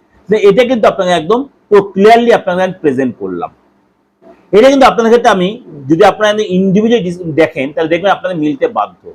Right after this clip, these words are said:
ভালো অবশ্যই লাগবে, ভালো লাগলে অবশ্যই লাইক করবেন,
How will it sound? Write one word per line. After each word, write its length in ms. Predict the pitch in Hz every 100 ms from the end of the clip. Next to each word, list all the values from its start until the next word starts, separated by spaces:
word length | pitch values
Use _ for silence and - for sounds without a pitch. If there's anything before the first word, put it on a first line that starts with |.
| -
ভালো 200 | 139 190
অবশ্যই 420 | 170 196 - 220
লাগবে, 340 | 127 92 - - _ _ _ _ _ 143
ভালো 160 | 180
লাগলে 200 | 247 269
অবশ্যই 420 | 254 196 220 277 247
লাইক 300 | 190 190 -
করবেন, 360 | 220 190 262